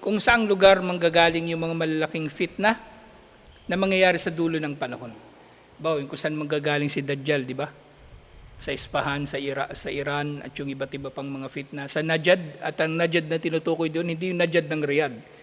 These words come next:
Najd uli ng, ano, ng Iran at Iraq. At iba't iba pang mga lugar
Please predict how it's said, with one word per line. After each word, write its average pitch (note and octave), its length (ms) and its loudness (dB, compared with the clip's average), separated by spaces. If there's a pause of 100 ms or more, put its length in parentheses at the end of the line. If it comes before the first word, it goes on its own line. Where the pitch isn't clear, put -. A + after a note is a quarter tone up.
(320)
Najd F3+ 400 4
uli F3+ 240 2
ng, E3 200 -2
ano, D3 240 -2 (680)
ng D#3+ 160 0
Iran C#3+ 480 2 (500)
at D#3+ 240 -2
Iraq. D3+ 260 -2
At D3 60 -8
iba't G3 240 2
iba F#3 160 2
pang F3+ 160 0
mga E3 180 0
lugar D3+ 340 2